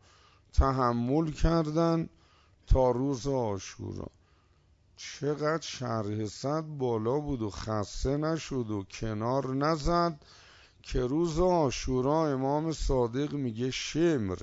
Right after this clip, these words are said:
وقتی خنجرشو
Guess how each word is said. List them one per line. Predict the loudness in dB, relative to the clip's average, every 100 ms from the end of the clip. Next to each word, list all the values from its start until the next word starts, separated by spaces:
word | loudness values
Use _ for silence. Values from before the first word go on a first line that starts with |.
| -12 _ _ _ _ _ _ -4
وقتی | 0 0 0 -6 -4
خنجرشو | -2 0 0 0 -2 0 0 -2 -4 -6 -6